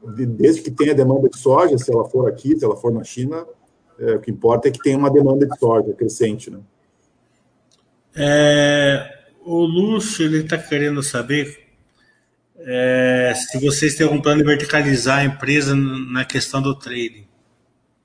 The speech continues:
Speaker 1: Não.
Speaker 2: De fazer o trading, não?
Speaker 1: Não, a gente já, já, já, já avaliou, já pensou, mas, é, o próprio negócio de trading, ele,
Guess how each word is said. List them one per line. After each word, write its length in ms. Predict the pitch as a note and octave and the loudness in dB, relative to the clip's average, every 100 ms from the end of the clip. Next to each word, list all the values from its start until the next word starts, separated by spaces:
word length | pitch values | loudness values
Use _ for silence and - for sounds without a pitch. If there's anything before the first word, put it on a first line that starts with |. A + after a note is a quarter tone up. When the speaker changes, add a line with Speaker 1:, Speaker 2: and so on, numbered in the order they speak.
| _ _ _ _ _ _ | _ _ _ _ _ _
Speaker 1:
Não. 460 | C3 C3 C3+ B2+ F#2 | -6 -2 2 2 0
Speaker 2:
De 60 | - | -2
fazer 380 | - - C3+ | -4 -2 0
o 140 | C#3+ C#3 | 2 2
trading, 520 | B2+ A2+ _ - - - A#2+ | -2 -4 _ -20 -20 -16 -10
não? 240 | A#2 A#2 _ _ _ _ _ _ | -10 -10 _ _ _ _ _ _
Speaker 1:
Não, 220 | C3 A2 | 0 0
a 60 | G2+ | 0
gente 200 | A#2+ - | -2 0
já, 380 | D#3 D#3 C#3+ C3+ | 4 4 2 2
já, 480 | C3+ C3+ B2+ B2+ B2 B2+ | 2 2 2 -2 -6 -8
já, 480 | G2+ B2 B2 B2 G#2+ | -6 -4 -2 -4 -4
já 140 | B2 | -2
avaliou, 460 | A#2+ C3+ C3+ F#3 D3 | 2 4 6 6 4
já 100 | A#2 | 2
pensou, 460 | A#2+ - - D#3 | -2 -4 2 2
mas, 380 | D#3 C#3+ B2 - | 4 0 -2 -4
é, 420 | C3+ B2 A#2 A2+ G#2+ G#2+ - _ _ - | -2 0 0 -2 -4 -8 -14 _ _ -20
o 60 | |
próprio 300 | - D3+ D#3 | -4 -2 0
negócio 420 | E3+ C3 C#3 D#3+ B2+ | 0 2 2 0 -2
de 80 | |
trading, 540 | A2 - B2 C#3+ C#3+ C#3 | -6 -2 0 0 -2 -4
ele, 580 | C3+ C3 B2+ A#2+ G#2 | -4 -2 -2 -2 -4